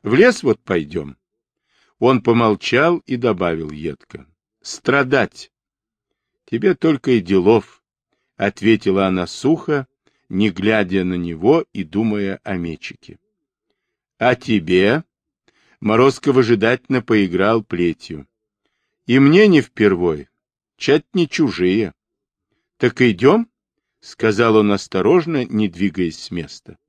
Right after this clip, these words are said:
Она опустила передник и, запрокинув косы, пошла вперед по тропинке, небрежной, деланной походкой, удерживаясь, чтобы не оглянуться на Мечика.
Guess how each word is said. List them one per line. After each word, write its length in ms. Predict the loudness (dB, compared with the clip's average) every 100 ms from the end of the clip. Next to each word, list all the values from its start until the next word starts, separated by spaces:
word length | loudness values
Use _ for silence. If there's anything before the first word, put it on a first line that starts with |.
| _ _ _ _ _ _ _
Она 220 | -2 0 0
опустила 560 | -2 -4 -2 0 0
передник 680 | 0 0 0 0 -2 -6 -6
и, 120 | -8
запрокинув 760 | -2 0 0 -2 -2 -2 -4 -6
косы, 400 | -2 -2 -2 -8
пошла 520 | -4 -6 -4 -4 -4
вперед 440 | -6 -6 -2 -2
по 120 | -4 -8
тропинке, 720 | -6 -6 -4 -6 -4 -6 -8 _ _ _
небрежной, 800 | -2 -2 0 2 2 0 -2 -4
деланной 500 | 0 0 2 0 -4
походкой, 800 | -6 -8 -4 -6 -6 _ -12 -12 _ _ _
удерживаясь, 840 | -8 -6 0 0 0 -4 -4 -4
чтобы 540 | -8 -8 -4 0 0 -2
не 160 | -4 -4
оглянуться 680 | -4 -4 -6 -4 -6 -8 -8
на 140 | -8
Мечика. 600 | -8 -12 -14 -20 -18 -20